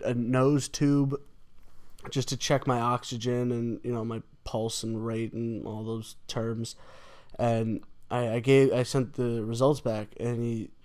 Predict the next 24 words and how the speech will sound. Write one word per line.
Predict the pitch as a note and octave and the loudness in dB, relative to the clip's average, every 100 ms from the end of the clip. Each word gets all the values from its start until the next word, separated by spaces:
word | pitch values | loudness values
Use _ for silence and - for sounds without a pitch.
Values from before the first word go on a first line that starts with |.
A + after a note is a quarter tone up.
| - | -2
called | C3 B2 | 2 4
me | B2 | 4
in | A#2 A#2 | 2 0
for | A2 | -2
the, | G#2+ G2+ | -2 -2
you | A#2 | -2
know, | G#2+ | -4
the | G#2+ | -4
review, | A2 A2+ C3 C#3 | -6 -2 2 4
and | A#2+ A2 | 2 0
he | |
was | G#2+ G#2 | -4 -4
like, | G#2 | -2
"Yeah, | C3 E3 | 2 2
so, | A#2+ - B2+ | 0 -2 0
uh, | C3 B2 A#2+ - - - - - | 0 -2 -4 -14 -18 -18 -10 6
your | F#3+ - | 6 8
oxygen | D#2+ C3+ - E3 F3+ F3+ | 2 0 -2 0 2 4
gets | D#3+ D3+ | 2 -2
so | - E3 | 2 4
low | E3+ C#3+ D#3 | 6 6 6
while | D#3+ E3 | 6 4
you | E3 | 2
sleep, | E3 - E3+ F3+ | -2 0 2 2